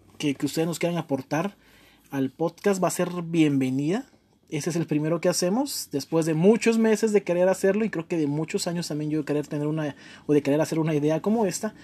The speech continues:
pues vamos aprendiendo y creo que es poco a poco. Realmente este espacio,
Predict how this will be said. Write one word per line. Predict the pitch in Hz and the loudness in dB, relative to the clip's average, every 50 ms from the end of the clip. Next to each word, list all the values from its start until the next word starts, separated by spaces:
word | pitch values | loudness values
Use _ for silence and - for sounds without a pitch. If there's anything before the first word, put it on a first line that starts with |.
| - - - - - - - - - - | -20 -20 -20 -20 -20 -20 -20 -20 -4 -2
pues | 226 220 | 0 2
vamos | - 269 294 285 262 | 4 4 4 4 2
aprendiendo | 254 - 180 160 143 135 131 120 117 117 120 117 139 | 2 0 0 0 0 0 -2 -2 -6 -10 -12 -14 -16
y | 180 | -10
creo | - - 240 233 - | -6 -4 -4 -4 -2
que | 240 233 | -2 -2
es | 214 - - - - - - - - - - - | -4 -4 -8 -18 -20 -20 -20 -20 -20 -20 -2 2
poco | 220 214 214 - 214 | 2 2 4 4 4
a | 180 | 4
poco. | - 147 135 - - - - - - - | 2 -2 -8 -8 -10 -12 -14 -16 -18 -14
Realmente | - 170 170 180 175 175 - 190 180 175 180 175 | -12 -8 -8 -8 -6 -4 -2 -2 0 0 0 -2
este | 165 - - 185 | -4 -6 -8 -8
espacio, | - - - 196 190 180 - - 214 220 226 | -8 -2 2 2 2 2 2 2 2 2 2